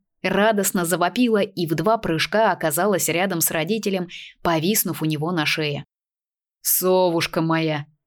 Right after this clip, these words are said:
прошептал папа. «Люда, все дети приехали!» Позвал он маму, целуя меня в висок. И напрягся,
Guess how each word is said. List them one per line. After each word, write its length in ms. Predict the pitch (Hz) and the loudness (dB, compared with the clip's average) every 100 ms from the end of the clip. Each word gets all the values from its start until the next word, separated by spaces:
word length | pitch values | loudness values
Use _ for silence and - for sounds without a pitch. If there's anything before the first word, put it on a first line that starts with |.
| _ - | _ -6
прошептал 640 | 180 170 202 196 185 156 | -2 0 -2 0 -2 0
папа. 360 | 160 156 156 - _ _ - _ - | 0 -2 -2 -12 _ _ -20 _ 0
«Люда, 500 | 208 254 208 151 - _ | 4 4 4 0 -6 _
все 280 | - - 285 | -2 2 2
дети 300 | 202 214 214 | 4 4 2
приехали!» 720 | 202 190 175 151 160 135 143 _ _ _ _ | 0 0 0 0 -2 -6 -8 _ _ _ _
Позвал 460 | - 175 180 233 240 | 0 0 2 2 4
он 160 | 180 175 | 2 2
маму, 380 | 220 226 202 | 2 4 2
целуя 480 | 196 165 160 208 208 | 2 0 2 2 2
меня 360 | 156 151 156 180 | 0 -2 -4 -4
в 40 | |
висок. 560 | 151 151 - 151 147 - _ _ _ _ _ | -6 -4 -2 -4 -8 -16 _ _ _ _ _
И 140 | 185 | 2
напрягся, 640 | 196 208 170 151 - - | 2 2 0 0 -2 -4